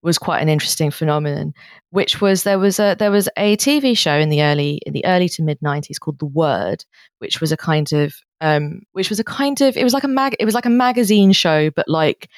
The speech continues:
it was, it was the, like, the kind of the cornerstone of what was called youth programming. And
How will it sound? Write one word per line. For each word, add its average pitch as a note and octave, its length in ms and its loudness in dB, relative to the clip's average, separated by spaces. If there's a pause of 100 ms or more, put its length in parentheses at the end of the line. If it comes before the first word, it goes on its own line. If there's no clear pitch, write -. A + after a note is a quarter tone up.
(180)
it D#3 120 -2
was, F3+ 300 0 (500)
it - 140 -2
was G3+ 280 2
the, G#3+ 360 0
like, - 160 0
the A#3 80 -6
kind A#3 180 0
of G#3+ 80 0
the B3+ 60 2
cornerstone G#3+ 1000 2
of D#3+ 160 0
what E3+ 160 2
was E3 140 2
called F3 280 0
youth E3 400 0
programming. F#3 640 2 (600)
And G3 480 0